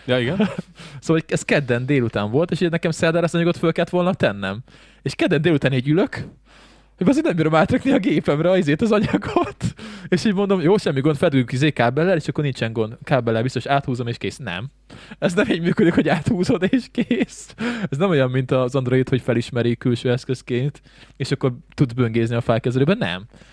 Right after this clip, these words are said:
Speaker 2: Van a izé, feldugod, fölismeri a gép, és akkor lehet böngészni a, a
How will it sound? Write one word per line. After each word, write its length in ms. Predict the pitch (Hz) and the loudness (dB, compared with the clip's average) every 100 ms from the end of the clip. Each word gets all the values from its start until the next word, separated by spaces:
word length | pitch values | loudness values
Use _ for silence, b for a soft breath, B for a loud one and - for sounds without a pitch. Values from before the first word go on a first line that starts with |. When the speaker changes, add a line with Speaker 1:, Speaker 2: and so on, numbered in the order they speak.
| B | B
Speaker 2:
Van 220 | - 151 113 | 0 0 2
a 100 | 120 | -2
izé, 440 | 175 226 214 208 - | -2 -2 -2 -4 -4
feldugod, 540 | 170 208 208 180 156 160 | -2 0 0 0 0 0
fölismeri 500 | 180 127 - 107 104 | -2 -2 -2 -2 -2
a 80 | 104 | 0
gép, 260 | 170 202 | -2 -2
és 140 | 190 185 | -2 -4
akkor 160 | 170 | -2
lehet 240 | 120 113 127 | -2 -4 -2
böngészni 480 | 135 107 101 110 | -2 -2 -8 -8
a, 120 | 101 98 b b b b | -8 -8 b b b b
a 120 | - | -18